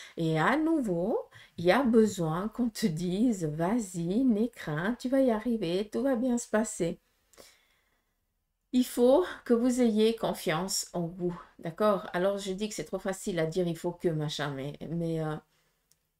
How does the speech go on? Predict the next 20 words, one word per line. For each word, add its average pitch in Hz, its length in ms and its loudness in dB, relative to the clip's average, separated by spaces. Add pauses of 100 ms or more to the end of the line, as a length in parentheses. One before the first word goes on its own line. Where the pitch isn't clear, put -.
(500)
ayez 226 260 6
foi 233 200 2
en 196 100 2
vos 180 100 -2
capacités, 180 760 -4
ça - 140 -16
c'est - 140 -2
important, 170 540 -4 (160)
d'accord ? 202 520 -2 (640)
Et 220 80 2
surtout, 247 580 0
ben, 185 280 2 (720)
ils 214 60 -4
sont 226 180 2
derrière 202 540 0 (400)
pour 185 160 -6
vous, 180 300 0
pour 190 200 -6
vous 190 140 -6
protéger, 180 720 -4